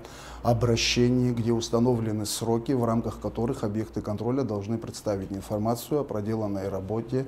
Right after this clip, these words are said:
и принятии мер по устранению установленных нарушений. Одним из основных, э, значит, э, целей и задачей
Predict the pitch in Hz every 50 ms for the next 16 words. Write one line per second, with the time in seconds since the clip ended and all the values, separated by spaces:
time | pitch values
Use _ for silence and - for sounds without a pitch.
0 | - - - - - - - 113 117 - - 117 113 113 117 120 117 113 - 107
1 | 104 104 107 110 120 123 131 151 151 - - 120 127 127 117 117 - - 110 104
2 | 104 110 117 123 123 117 117 117 - 101 104 104 110 113 113 113 113 113 - -
3 | 107 107 107 - - - 101 95 80 80 78 - - - - - - - - -
4 | - 104 107 110 110 110 131 135 131 120 110 101 104 107 110 113 113 107 - -
5 | - 113 113 113 117 117 113 - - - - - 104 98 98 98 98 98 101 98
6 | 98 98 104 104 104 - - - 98 - - - 101 98 95 98 101 92 - -
7 | - - 131 127 113 107 107 104 98 101 107 104 101 110 113 117 113 - - 139
8 | 139 139